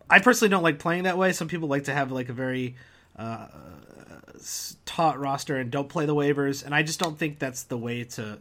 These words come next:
to, to win a league, is not playing the waivers. I mean, there's always, there's always outliers. If you have, like, just a stud-filled team and you're fine and you're in first place and you're kinda killing everybody, yeah, maybe don't change what you're doing. I think you're doing just fine.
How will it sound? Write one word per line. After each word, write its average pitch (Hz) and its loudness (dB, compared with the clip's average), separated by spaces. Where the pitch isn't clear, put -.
to, 113 -10
to - -10
win 117 -8
a 107 -12
league, 107 -10
is 123 -8
not 123 -6
playing 127 -6
the 113 -6
waivers. 110 -10
I 143 -10
mean, 147 -2
there's 165 -2
always, 175 -2
there's 156 0
always 160 -2
outliers. 156 0
If 131 -8
you 143 2
have, 135 -2
like, 127 -6
just 127 -6
a 117 -10
stud-filled 127 -2
team 127 -4
and 120 -6
you're 113 -6
fine 127 -4
and 131 -4
you're 143 -4
in 147 0
first 143 0
place 135 -2
and 135 -4
you're 139 0
kinda 139 -2
killing 139 -2
everybody, 151 2
yeah, 233 6
maybe 202 4
don't 156 0
change 143 -4
what 135 -4
you're 120 -6
doing. 117 -6
I 127 -14
think 151 -8
you're 147 -2
doing 123 -4
just 117 -10
fine. 120 -8